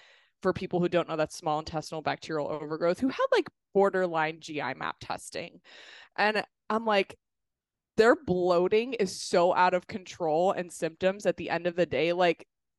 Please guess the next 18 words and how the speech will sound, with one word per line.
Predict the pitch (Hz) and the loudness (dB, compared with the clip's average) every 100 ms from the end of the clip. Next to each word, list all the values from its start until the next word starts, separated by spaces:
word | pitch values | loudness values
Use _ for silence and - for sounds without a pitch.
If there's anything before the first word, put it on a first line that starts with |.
| - | 4
this | 226 - - | 4 4 -6
needs | 214 220 233 - | -8 -6 -6 -10
treated. | - 208 220 85 139 | -6 -4 -2 -2 -4
Like, | 180 180 180 | -2 0 2
this | 202 - | -2 0
person | 262 240 240 | 2 2 0
is | 202 185 | -6 -6
miserable. | 165 175 170 165 - - - - - - _ | -4 -4 0 -2 -2 -8 -10 -16 -20 -20 _
Where | 208 202 196 | 4 6 6
in | - 202 | 2 -6
conventional | 208 202 208 226 190 180 | -8 0 0 0 -6 -4
medicine, | 170 170 - 165 165 160 - _ _ _ _ - | -2 -2 -2 -6 -6 -12 -20 _ _ _ _ 0
I, | 175 - | 2 4
like, | 190 - - | 0 0 -4
in | 202 | -4
my | 208 185 | 0 0
office | - 160 254 262 - | 0 -2 0 -4 -4
currently, | 311 359 349 370 | -8 -8 -6 -6